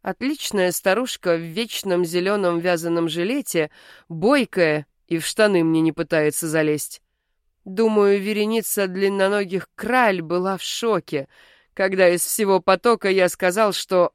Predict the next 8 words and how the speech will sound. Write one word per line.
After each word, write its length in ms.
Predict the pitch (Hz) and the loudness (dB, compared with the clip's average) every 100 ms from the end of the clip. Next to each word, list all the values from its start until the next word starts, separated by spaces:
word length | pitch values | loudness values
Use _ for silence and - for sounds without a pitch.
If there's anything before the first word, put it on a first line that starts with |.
| - | -6
остаётся 920 | 175 - 196 196 254 - - 196 180 _ _ _ | -4 -2 0 0 -2 -2 -2 -2 -2 _ _ _
этот 380 | 269 240 240 226 - | 0 2 2 0 -2
милый 560 | 226 247 320 320 285 226 | 0 2 4 2 0 -2
божий 500 | 180 190 233 208 208 | 0 0 0 -4 -4
одуванчик. 920 | 180 175 175 160 156 156 - 151 _ _ _ _ _ _ _ | -4 0 0 2 0 -2 -8 -10 _ _ _ _ _ _ _
«Что, 420 | - - 330 247 | -16 -4 2 2
Зоя 280 | 175 254 208 | 2 2 2
Дмитриевна, 640 | 180 170 156 147 139 131 | 0 -2 -2 -4 -4 -8